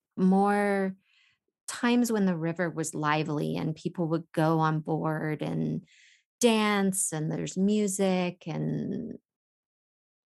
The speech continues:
I see, like, big frilly dresses and fancy hairdos and feathers in people's hair.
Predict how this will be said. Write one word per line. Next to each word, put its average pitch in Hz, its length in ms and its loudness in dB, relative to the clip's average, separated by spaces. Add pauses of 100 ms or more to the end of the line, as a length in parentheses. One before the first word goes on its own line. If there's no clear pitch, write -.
(140)
I 190 60 -8
see, 196 220 -2
like, 170 280 -6
big 196 200 2 (320)
frilly 208 420 0
dresses 170 720 0
and 151 600 -6
fancy 208 540 0
hairdos 170 800 0
and 156 520 -4
feathers 180 420 2
in 170 120 0
people's 185 420 -6
hair. - 480 -4